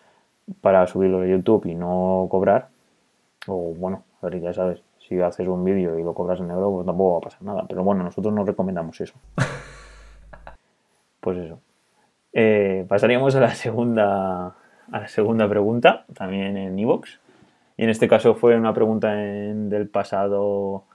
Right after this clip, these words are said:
del pasado preguntas y respuestas de pilotos, eh, del episodio anterior. Y es de Cristian, de J, mm,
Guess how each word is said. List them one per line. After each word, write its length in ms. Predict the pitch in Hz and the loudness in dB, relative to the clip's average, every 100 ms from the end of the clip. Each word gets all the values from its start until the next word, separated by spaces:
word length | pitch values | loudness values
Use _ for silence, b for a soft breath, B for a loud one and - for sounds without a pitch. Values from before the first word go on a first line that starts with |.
| b b b b - | b b b b -12
del 200 | 113 113 | -6 -6
pasado 920 | - 98 - 98 98 95 95 92 92 92 | -4 -6 -4 -4 -4 -4 -6 -6 -6 -6
preguntas 480 | 95 101 98 92 101 | -4 -4 -4 -6 -8
y 40 | |
respuestas 640 | 98 - 98 - 95 90 90 | -10 -10 -12 -10 -8 -8 -8
de 100 | 92 | -8
pilotos, 760 | 90 87 92 101 95 107 _ _ | -6 -6 -8 -10 -10 -14 _ _
eh, 40 | 90 87 85 85 87 85 87 85 85 82 85 | -18 -16 -16 -18 -18 -14 -14 -14 -16 -18 -12
del 60 | 90 | -10
episodio 320 | 82 104 90 | -8 -8 -8
anterior. 400 | 85 87 110 - _ _ _ _ _ _ _ _ | -10 -8 -6 -6 _ _ _ _ _ _ _ _
Y 120 | 127 117 | 4 4
es 100 | 117 | 6
de 100 | 104 | 2
Cristian, 460 | 107 - 92 87 _ _ _ - | 0 -6 -12 -12 _ _ _ -8
de 200 | 107 104 | -2 -2
J, 340 | 117 110 110 | -2 -8 -10
mm, 320 | 107 101 95 | -8 -6 -6